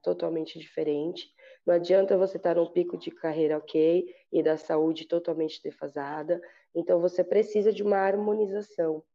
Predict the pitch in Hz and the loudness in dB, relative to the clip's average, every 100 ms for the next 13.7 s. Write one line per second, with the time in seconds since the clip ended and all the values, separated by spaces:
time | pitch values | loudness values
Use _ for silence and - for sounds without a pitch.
0 | - 147 151 160 - 214 196 165 175 - | -14 -12 -12 -12 -6 -4 -2 -2 -4 -6
1 | - - - - - - 170 165 175 _ | -10 -12 -14 -12 -10 -10 -12 -12 -16 _
2 | _ _ - 170 170 180 180 185 - 180 | _ _ -4 -2 0 0 2 0 0 0
3 | 185 175 175 180 160 165 - 175 160 175 | 2 2 2 2 0 -2 -4 -4 -4 -4
4 | 180 185 156 160 156 - - _ - 160 | -2 -2 -2 -4 -4 -8 -20 _ -4 -4
5 | - 156 165 156 160 165 160 175 175 208 | 0 0 2 2 2 0 0 -2 -2 0
6 | - 240 254 247 240 220 220 208 208 202 | 2 4 4 2 2 2 4 2 0 -4
7 | - 180 190 190 175 160 147 151 170 175 | -2 -2 -2 -10 -10 -10 -6 -6 -6 -10
8 | _ _ - 175 175 180 180 180 180 196 | _ _ 0 2 2 2 4 2 2 -6
9 | - 185 185 190 190 196 208 185 190 196 | -8 -4 0 2 2 2 0 0 0 2
10 | 190 190 - _ _ _ - 170 175 175 | 2 0 -8 _ _ _ -6 -2 0 -2
11 | 226 220 165 143 151 - _ - 156 160 | 2 2 4 0 -4 -18 _ -10 -6 -4
12 | 160 165 165 170 170 - - 151 156 175 | -4 -6 -6 -6 -6 -10 -10 -8 -4 -2
13 | 196 196 165 - - 175 175 | 2 2 0 -2 0 2 0